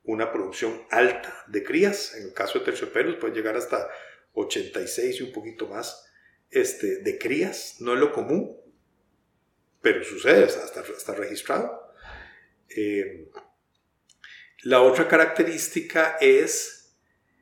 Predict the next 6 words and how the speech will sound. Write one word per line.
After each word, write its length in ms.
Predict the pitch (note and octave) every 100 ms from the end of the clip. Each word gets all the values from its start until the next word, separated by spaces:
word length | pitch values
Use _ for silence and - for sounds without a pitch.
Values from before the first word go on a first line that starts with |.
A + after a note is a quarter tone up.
| _ _ _ _ _ _ _
que 460 | - C3+ D3+ - C3
encuentran, 840 | A2+ - C#3 C#3+ C#3 - D#3+ D#3+
bueno, 220 | D3 A#2+
son, 340 | - C3+ C#3 -
son 320 | - C#3 D3
generalistas. 1300 | F3 D#3 B2+ A2+ B2 B2+ - - - - - - _